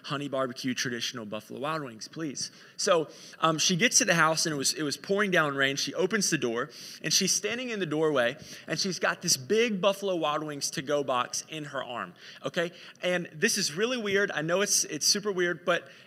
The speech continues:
I'm weird. And I looked at her, and I literally had this thought. I literally thought to myself, "Thank God for to-go boxes."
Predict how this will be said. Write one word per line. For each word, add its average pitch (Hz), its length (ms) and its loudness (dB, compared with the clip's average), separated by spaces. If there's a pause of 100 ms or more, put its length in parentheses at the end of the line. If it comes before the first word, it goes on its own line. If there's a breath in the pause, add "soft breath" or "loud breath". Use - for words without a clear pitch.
(360 loud breath)
I'm 160 240 2
weird. 160 420 2
And 175 200 -4
I 170 140 4
looked 190 340 2
at 180 140 0
her, 143 340 2 (400 loud breath)
and 202 260 4
I 190 120 6
literally 262 480 2
had 208 280 2
this 180 220 -2
thought. 185 340 0
I 175 120 0
literally 220 380 -2
thought 190 220 -2
to 175 80 -8
myself, 160 400 -2 (400 loud breath)
"Thank 262 220 2
God 196 260 4
for 175 160 -4
to-go 156 320 -2
boxes." - 640 0